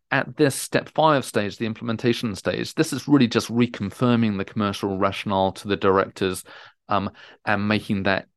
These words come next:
information as user-friendly as possible to them so as to reflect their different roles of different entities. In other words, it's interpreting the group-wide commercial rationale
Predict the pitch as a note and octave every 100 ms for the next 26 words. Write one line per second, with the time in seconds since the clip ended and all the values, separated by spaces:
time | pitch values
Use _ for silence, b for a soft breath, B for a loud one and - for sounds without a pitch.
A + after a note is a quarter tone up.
0 | - A#2 G2+ G2+ F#2+ - G2+ - G2+ -
1 | A2+ G#2+ G2 G2 A#2 G#2+ G2+ G2 F#2 -
2 | _ _ - G2+ - D#3+ - A2 F#2+ -
3 | F#2+ E2 D#2+ F#2+ B2 B B B B -
4 | - A2 - G#2+ - G#2+ G2+ - A2+ -
5 | - G2 F#2+ G#2 - A2 G2 G#2 G2+ F#2+
6 | F#2+ F2+ - - A#2+ F#2 - G2+ - F#2+
7 | A2 G2 - C3 G2 - - B2+ A#2 A2
8 | G#2 G#2+ - - - A2+ - A#2+ A#2+ G#2+
9 | - A#2 A2 B B B B - G#2 -
10 | A#2+ A#2+ A#2 - - A2+ A#2+ A2+ G2+ G2
11 | - - _ _ _ _ _ _ - A#2
12 | G#2 G2 G2+ G2 F#2+ - G2+ G2 F2 F2+